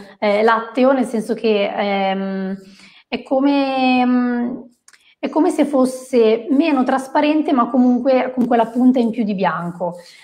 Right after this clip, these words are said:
Ehm, ha un'energia molto, molto bella, peraltro. Ehm, infatti, riprendo un po' quello che dicevamo prima, quando dobbiamo fare dei trattamenti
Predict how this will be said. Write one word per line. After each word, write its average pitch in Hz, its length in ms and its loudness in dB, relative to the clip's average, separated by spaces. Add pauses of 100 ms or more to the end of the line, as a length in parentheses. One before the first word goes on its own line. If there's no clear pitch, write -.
Ehm, 208 720 -6
ha 269 80 2
un'energia 285 460 2
molto, 277 280 4
molto 262 240 2
bella, 190 280 2
peraltro. 190 640 0
Ehm, 190 920 -4
infatti, 262 840 -2 (340)
riprendo 220 360 4
un 214 80 2
po' 226 120 2
quello 226 140 2
che 226 100 -2
dicevamo 202 480 -2
prima, 180 460 -4
quando 247 340 2
dobbiamo 202 600 0
fare 214 240 2
dei 202 160 2
trattamenti 202 800 -4